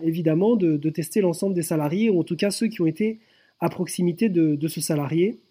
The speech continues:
Et le cas échéant, s'il apparaît qu'ils ont été contaminés, euh, il faudra les suspendre et les mettre en arrêt maladie.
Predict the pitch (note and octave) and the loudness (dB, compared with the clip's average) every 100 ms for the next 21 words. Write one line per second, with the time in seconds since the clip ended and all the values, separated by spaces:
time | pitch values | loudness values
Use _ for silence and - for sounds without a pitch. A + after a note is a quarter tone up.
0 | _ _ _ - D#3+ E3 F3 D#3+ - E3 | _ _ _ 0 4 4 4 4 4 4
1 | G#3+ A3 F3 D#3 D#3 F3+ E3+ G3 - D#3 | 4 2 4 4 4 2 2 0 0 0
2 | D3+ C#3+ D#3+ D3+ D#3 C#3+ D3+ G#3 F3+ C#3 | 0 0 -4 -2 0 2 4 4 2 -2
3 | B2+ _ - _ - D3 E3 D3+ F#3 F3 | -8 _ -20 _ -6 -2 0 0 -2 -2
4 | C#3 C3+ D3 - D3+ - G#3 F3 C#3+ D3+ | -4 -4 -6 -6 -6 0 2 2 -2 0
5 | D3+ D#3+ F3+ E3 D3 D#3 D3 D3+ E3+ | 2 2 2 0 0 2 0 0 -2